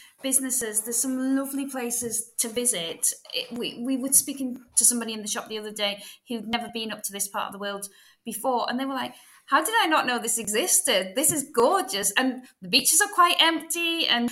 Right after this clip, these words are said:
I mean, it was a lovely sunny day, and we didn't say the weather's not always quite as good as that,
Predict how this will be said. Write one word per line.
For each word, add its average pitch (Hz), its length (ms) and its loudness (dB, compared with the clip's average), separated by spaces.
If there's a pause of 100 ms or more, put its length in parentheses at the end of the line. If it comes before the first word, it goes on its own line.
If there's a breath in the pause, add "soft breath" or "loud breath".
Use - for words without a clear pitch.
(220 loud breath)
I 220 40 -10
mean, 247 120 -6
it - 40 -10
was 226 120 -4
a 226 40 -8
lovely 233 220 -6
sunny 180 240 -4
day, 180 220 -2
and 170 100 -8
we 175 60 -10
didn't 247 180 -6
say 185 320 -2
the 180 60 -20
weather's 180 280 -8
not 196 180 -12
always 214 300 -4
quite - 220 -12
as - 80 -8
good 160 140 -12
as - 80 -4
that, - 240 -8